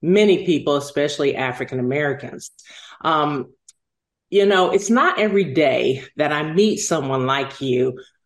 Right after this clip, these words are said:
who decides to add becoming an entrepreneur <laughs> to their already hectic schedule.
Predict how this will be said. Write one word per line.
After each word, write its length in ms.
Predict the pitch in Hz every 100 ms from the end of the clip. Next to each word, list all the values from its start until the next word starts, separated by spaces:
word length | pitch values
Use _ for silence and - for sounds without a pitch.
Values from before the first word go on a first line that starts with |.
| _ -
who 260 | 202 180
decides 800 | 170 165 - 196 185 180 175 -
to 240 | - 170 -
add 440 | 147 151 143 127
becoming 720 | 147 - - 214 202 180 165
an 140 | 160 -
entrepreneur 1080 | 156 196 - 131 165 160 254 381 202 147 -
<laughs> 80 |
to 340 | - 202 156 131 123 - 185
their 420 | 156 143 135 147
already 540 | 175 185 165 160 151
hectic 480 | 143 151 - 147 -
schedule. 580 | - 160 139 - -